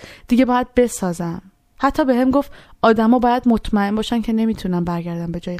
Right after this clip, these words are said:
قبلیشون. چند تا از آهنگای گوگوشو برام خوند. حال و هوام حسابی عوض شده بود.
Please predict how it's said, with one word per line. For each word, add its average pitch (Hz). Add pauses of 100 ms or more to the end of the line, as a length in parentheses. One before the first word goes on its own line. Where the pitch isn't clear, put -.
قبلیشون. 180 (1500)
چند 302
تا 302
از 285
آهنگای 226
گوگوشو 202
برام 175
خوند. 185
حال 220
و 214
هوام 208
حسابی 196
عوض 185
شده 180
بود. -